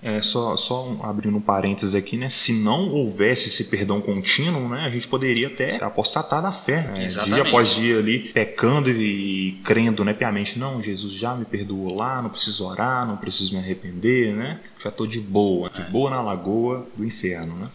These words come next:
Speaker 2: <laughs> Porque, na verdade, o perdão contínuo, ele é o seguinte, ele já, de fato, Jesus já garantiu na cruz do Calvário o perdão dos seus pecados, mas o perdão contínuo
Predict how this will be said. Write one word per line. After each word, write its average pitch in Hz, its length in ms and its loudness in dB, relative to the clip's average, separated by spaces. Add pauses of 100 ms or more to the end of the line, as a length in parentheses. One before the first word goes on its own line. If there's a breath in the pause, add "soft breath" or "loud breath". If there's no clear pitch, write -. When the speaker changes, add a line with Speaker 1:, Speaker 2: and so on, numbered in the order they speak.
(200)
Speaker 2:
<laughs> - 1000 -2
Porque, - 180 -6
na 120 80 0
verdade, 127 400 6
o 143 60 -6
perdão 117 360 -2
contínuo, 117 440 -6
ele 131 100 -6
é 135 40 -4
o 151 60 -8
seguinte, 147 600 -8
ele 123 220 -6
já, 170 300 -2
de 151 120 -8
fato, 123 520 0
Jesus 117 280 -6
já 139 100 0
garantiu 147 480 -2
na 120 120 -4
cruz 95 280 -12
do - 60 -10
Calvário 95 520 2
o - 40 -12
perdão 120 380 0
dos 135 120 -2
seus - 160 0
pecados, 147 440 -6
mas 110 140 -10
o - 60 -14
perdão 147 300 -4
contínuo 185 460 -6